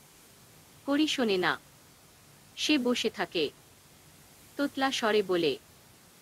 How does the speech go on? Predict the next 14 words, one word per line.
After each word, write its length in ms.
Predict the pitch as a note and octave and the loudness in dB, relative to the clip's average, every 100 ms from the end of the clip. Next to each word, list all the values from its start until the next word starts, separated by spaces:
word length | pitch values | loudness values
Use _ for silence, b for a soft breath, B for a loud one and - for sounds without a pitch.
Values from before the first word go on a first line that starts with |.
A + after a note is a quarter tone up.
| - - - - | -20 -20 -20 -8
"এদি 260 | C4 B3+ D4 | -4 0 0
তুমান 360 | C#4+ A#3+ A#3 B3 | 0 0 0 0
পোলা 280 | A3 G#3+ | 0 0
ফুবু, 380 | - A#3 F3 D#3+ - - - - - - - - - - | 0 -2 -2 -4 -6 -20 -20 -20 -20 -20 -20 -20 -20 -16
হ 160 | - C#4+ | -4 -4
তোর 240 | - C#4+ | 0 -2
ভাই 260 | A#3 G#3 G3+ | -2 -2 -2
হয়, 300 | F#3+ E3 C3 - - - - - - - - - - - | 0 0 -2 -8 -20 -20 -20 -20 -20 -20 -20 -20 -20 -4
বাই, 340 | G3 F#3 C3 - - - - - - - - - - | 2 2 0 -6 -20 -20 -20 -20 -20 -20 -20 -20 -8
হ 140 | - C4+ | -4 -2
ভাই।" 300 | A#3+ F3 B2 - - - - - - - - - - - - - | 0 -2 -2 -10 -20 -20 -20 -20 -20 -20 -20 -20 -20 -20 -14 -2
তখন 360 | C#4 - D#4+ | -2 0 -2
করি 280 | D4 C4 C4 - | 0 0 0 -2
চুপ 180 | B3 | -4